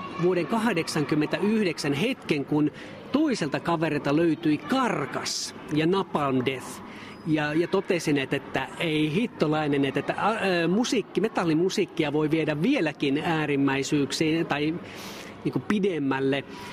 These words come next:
Ja, ja, tuota, niin ehkä silloin en niin jotenkin ymmärtänyt. Se, se, se, ehkä vähän samalla tavalla, mitä sanoit tuossa, kuvasit it-, omaa suhdetta Venomiin, niin,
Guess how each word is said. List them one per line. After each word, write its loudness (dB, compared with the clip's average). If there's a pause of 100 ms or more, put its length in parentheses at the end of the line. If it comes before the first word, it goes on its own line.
(220)
Ja, 0
ja, 2
tuota, 0
niin 4
ehkä 0
silloin 2
en 4 (1300)
niin 2
jotenkin 0
ymmärtänyt. 2
Se, 0
se, -2 (460)
se, -6 (220)
ehkä -2
vähän 0
samalla 0
tavalla, 2
mitä 2
sanoit 0
tuossa, 0 (140)
kuvasit 0
it-, 0
omaa 2
suhdetta 0
Venomiin, 2
niin, 2